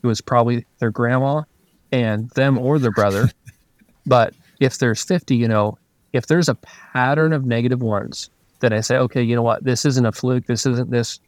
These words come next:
Speaker 1: angry customer who, or the neighbor, or that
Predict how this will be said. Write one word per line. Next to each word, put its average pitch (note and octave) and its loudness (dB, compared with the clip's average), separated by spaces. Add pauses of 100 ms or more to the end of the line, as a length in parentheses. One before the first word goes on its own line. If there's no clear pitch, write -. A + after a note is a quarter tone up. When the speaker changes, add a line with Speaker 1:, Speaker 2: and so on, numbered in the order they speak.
(260)
Speaker 1:
angry A#2 0
customer A2 -2
who, G#2+ 0 (320)
or B2+ 4
the A#2 2
neighbor, A2+ 2
or G#2+ 0
that G#2 -2